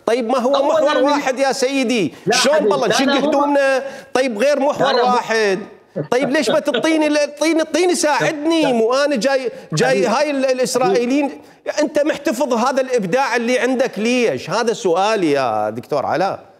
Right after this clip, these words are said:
Speaker 2: يعني ما يخالف أستاذ عدنان، أنت ليش تريد يعني إن من إيران أن تتهور بطريقة أن تجر المنطقة إلى،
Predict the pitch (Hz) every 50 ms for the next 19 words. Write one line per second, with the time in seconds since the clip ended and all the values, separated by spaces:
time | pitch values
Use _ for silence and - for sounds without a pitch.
0 | - - 160 165 180 190 196 190 - 156 160 - - 170 202 262 277 - 226 208
1 | 185 170 156 - - 190 165 - 175 175 220 208 180 202 214 208 214 233 277 -
2 | 262 247 - - 220 185 - 185 226 220 165 196 170 170 180 180 175 165 165 170
3 | 170 170 175 175 175 175 175 170 156 165 170 196 208 190 180 175 - - 170 -
4 | 170 131 156 208 214 196 180 160 - 147 - 156 160 202 226 214 - 156 160 156
5 | 156 160 - - - - - - 156 170 170 165 175 147 190 208 202 202 185 160
6 | 170 180 180 180 160 151 - 160 156 156 156 139 143 160 160